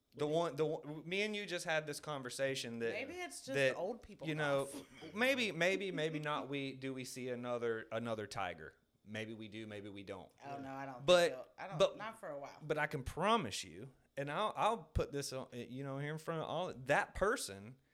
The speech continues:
Speaker 1: is going to choose the P G A Tour. The P G A Tour is not threatened. It's not diluted by this. It's,
Speaker 2: Well,
Speaker 1: it's
Speaker 2: well, well, you do have
Speaker 1: honestly, this is gonna make the P G A Tour better.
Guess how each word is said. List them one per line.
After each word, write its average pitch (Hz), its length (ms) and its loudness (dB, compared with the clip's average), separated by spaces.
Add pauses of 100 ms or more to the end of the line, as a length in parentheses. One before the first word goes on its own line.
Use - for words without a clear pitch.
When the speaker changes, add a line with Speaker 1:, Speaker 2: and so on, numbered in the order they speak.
(200)
Speaker 1:
is 160 180 0
going 156 260 2
to 185 80 0
choose 208 280 -4
the 120 100 -8
P 143 200 -4
G 123 180 -6
A 104 80 -4
Tour. 147 280 -6
The 131 60 -12
P 220 220 -2
G 139 200 -8
A 139 60 -2
Tour 170 260 -4
is 113 100 -8
not - 260 -6
threatened. 147 320 0
It's 139 120 -8
not 151 220 -6
diluted 139 540 -2
by 80 200 -8
this. - 400 -14 (1080)
It's, 127 200 0
Speaker 2:
Well, - 240 -8 (220)
Speaker 1:
it's 123 380 -4 (100)
Speaker 2:
well, 113 120 -10
well, 110 120 -12
you 113 120 -14
do 135 340 -8
have 104 460 -10
Speaker 1:
honestly, 160 640 4
this 139 360 -2
is 214 100 -2
gonna 175 220 0
make 160 220 0
the 151 60 -8
P 185 200 -6
G 156 200 -4
A 160 100 0
Tour 170 200 -4
better. 156 360 0